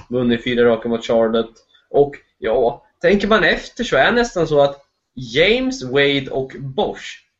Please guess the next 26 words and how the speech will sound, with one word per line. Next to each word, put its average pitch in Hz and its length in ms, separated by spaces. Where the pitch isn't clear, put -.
är 214 260
de 196 120
tre 165 540
bästa 110 340
spelarna 156 440
i 117 60
den 104 120
här 90 100
serien, 73 480
jag 156 160
vet 226 180
inte 202 200
riktigt 196 260
vem, 214 300
eh, - 840
i 143 280
Brooklyn 135 560
som 123 100
ska 135 180
vara 131 140
bättre 127 360
än 135 180
någon 139 280
av 98 160
dem 95 140
igen. 87 260